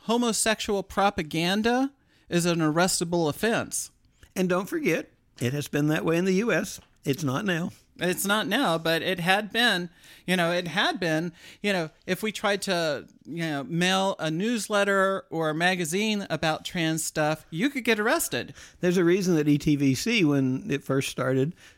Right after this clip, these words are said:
Speaker 2: in San Francisco, used E T V C 'cause everyone thought it was an educational
Speaker 1: <laughs>
Speaker 2: T V channel. That's, <laughs>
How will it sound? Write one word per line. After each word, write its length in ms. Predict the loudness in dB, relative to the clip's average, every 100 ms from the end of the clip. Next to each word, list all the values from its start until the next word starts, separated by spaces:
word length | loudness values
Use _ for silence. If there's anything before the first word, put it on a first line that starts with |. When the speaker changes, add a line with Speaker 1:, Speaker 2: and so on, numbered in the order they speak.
| -8
Speaker 2:
in 100 | -4
San 220 | -2 -2
Francisco, 600 | -4 -6 -4 -4 0 2
used 400 | 4 4 2 0
E 140 | -2 0
T 220 | 2 2
V 180 | 2 0
C 260 | 0 -2
'cause 180 | 0 0
everyone 420 | 0 2 2 2
thought 200 | 0 0
it 80 | 2
was 120 | 0
an 80 | 2
educational 680 | 0 0 0 0 2 0 2 -2
Speaker 1:
<laughs> 80 | 0
Speaker 2:
T 300 | 4 6 6
V 340 | 4 4 2 0
channel. 440 | 0 2 2 0 -4 -8 -12 -4
That's, 240 | -4 -4 -14 -4 -4
<laughs> 240 | -4 -6